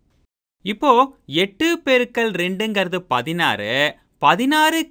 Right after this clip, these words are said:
கழித்தல் எட்டுங்கிறது எட்டு. அப்போ, இதோட விட எட்டு.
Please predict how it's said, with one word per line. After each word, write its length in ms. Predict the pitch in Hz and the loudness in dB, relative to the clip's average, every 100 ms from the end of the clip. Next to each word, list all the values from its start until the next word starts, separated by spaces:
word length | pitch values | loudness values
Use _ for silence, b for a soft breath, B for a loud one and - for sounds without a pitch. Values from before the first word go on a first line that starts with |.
| - | -2
கழித்தல் 440 | 175 233 254 262 | 0 -2 -2 -2
எட்டுங்கிறது 840 | 175 156 160 143 156 220 160 233 - | -2 -4 -6 -6 -4 0 0 -2 -4
எட்டு. 480 | 269 185 - 113 _ _ _ _ _ _ | -2 -2 -4 -12 _ _ _ _ _ _
அப்போ, 560 | - 131 139 147 160 - | -8 -6 -2 0 0 -4
இதோட 480 | 165 190 294 294 180 | -6 -2 0 0 -2
விட 460 | 160 202 190 233 - | -2 0 2 0 -4
எட்டு. 460 | 262 214 - 107 | -2 -2 -4 -12